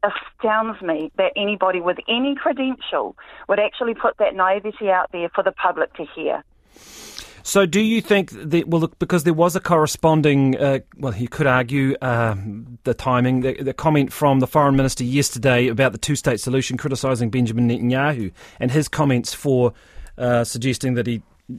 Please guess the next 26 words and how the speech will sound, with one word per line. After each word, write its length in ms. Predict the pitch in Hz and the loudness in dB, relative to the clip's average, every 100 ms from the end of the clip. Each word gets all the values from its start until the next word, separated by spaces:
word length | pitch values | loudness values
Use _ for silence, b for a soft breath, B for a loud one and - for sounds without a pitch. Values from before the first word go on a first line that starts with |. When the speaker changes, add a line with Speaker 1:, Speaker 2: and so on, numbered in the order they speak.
| - | -14
Speaker 2:
didn't 300 | 120 135 120 | -8 -4 -4
support 420 | - - 175 214 | -6 -2 2 2
one 220 | - 151 117 | 2 -2 0
or 80 | |
didn't 220 | 113 139 120 | 0 2 2
think 180 | 131 | 0
there 100 | 117 | 0
was 320 | 123 185 185 - - - | 2 2 2 -6 -20 -20
one 400 | - 139 120 117 113 | -4 0 2 0 0
that 160 | 113 | -4
was 140 | - 110 | -4 -2
viable. 440 | 123 165 180 120 | 2 4 4 2
So, 440 | 107 - 147 139 127 B B B B B B - | 0 4 6 6 2 B B B B B B -4
I 100 | 160 | 2
mean, 240 | 151 151 | 4 4
New 120 | 165 | 2
Zealand 240 | 156 175 156 | 4 4 4
is 140 | 196 | 2
pushing 320 | - 180 165 | 2 2 2
back 220 | 156 156 | 2 2
the 160 | - 143 | 2 2
other 120 | 143 | 2
way 360 | 131 139 139 135 | 4 4 4 2
on 220 | 139 139 | 2 2
that 160 | 139 - | 2 0
score? 420 | - 165 226 | -2 -2 -2